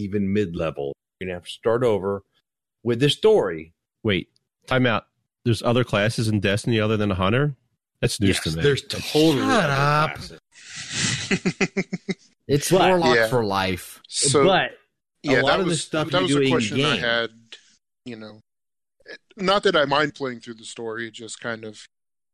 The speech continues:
Speaker 1: No, but a lot of the stuff you do in game, um, a lot of people are having issues with Kill a Volt. Kill a Volt, which is one of the minor bosses, is not a part of the main
Speaker 4: Mm-hmm.
Speaker 1: story.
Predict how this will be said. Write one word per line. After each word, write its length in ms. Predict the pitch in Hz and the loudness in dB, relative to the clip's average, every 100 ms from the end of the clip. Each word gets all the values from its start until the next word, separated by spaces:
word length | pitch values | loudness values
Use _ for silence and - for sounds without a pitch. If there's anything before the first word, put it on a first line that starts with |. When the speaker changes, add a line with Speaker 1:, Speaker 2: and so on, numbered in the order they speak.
| _ _ | _ _
Speaker 1:
No, 160 | 233 247 | 4 4
but 120 | 180 | 4
a 40 | 180 | 4
lot 140 | 202 | 4
of 60 | 208 | 2
the 100 | 196 | 0
stuff 280 | - 185 | -2 -4
you 60 | 175 | -2
do 140 | 160 | 0
in 180 | 139 117 | 0 -2
game, 480 | 117 160 127 101 101 - | -2 -2 -2 -4 -8 -6
um, 560 | 120 123 113 107 101 - _ _ 110 | -4 -2 -2 -4 -6 -10 _ _ -2
a 40 | |
lot 180 | 135 151 | 2 2
of 80 | 165 | 2
people 240 | 165 160 | -2 0
are 60 | 135 | 0
having 200 | 131 120 | 0 0
issues 360 | 131 123 113 | -2 -4 -6
with 140 | 110 - | -10 -4
Kill 200 | 156 160 | 0 0
a 40 | |
Volt. 300 | 78 76 - - _ _ _ _ _ _ _ | 0 -6 -10 -20 _ _ _ _ _ _ _
Kill 340 | - 180 208 175 | 0 4 4 4
a 60 | |
Volt, 440 | 110 113 101 107 - - | 2 0 0 -2 -10 -10
which 200 | 117 117 | -8 -6
is 200 | 120 107 | -6 -6
one 320 | 101 110 113 | -6 -6 -4
of 220 | 110 101 | -6 -8
the 220 | 104 107 95 | -10 -10 -8
minor 420 | 90 117 131 98 | -6 -6 -6 -6
bosses, 680 | 73 80 78 - 85 85 - | -8 -12 -14 -16 -16 -16 -12
is 160 | 107 95 | -10 -4
not 260 | 110 113 | -4 -2
a 60 | 113 | -2
part 280 | - 117 104 | 0 0 0
of 80 | 98 | -2
the 100 | 101 | -2
main 200 | 101 101 | 0 -2
Speaker 4:
Mm-hmm. 80 | |
Speaker 1:
story. 440 | 113 117 113 85 | -4 -6 -4 -4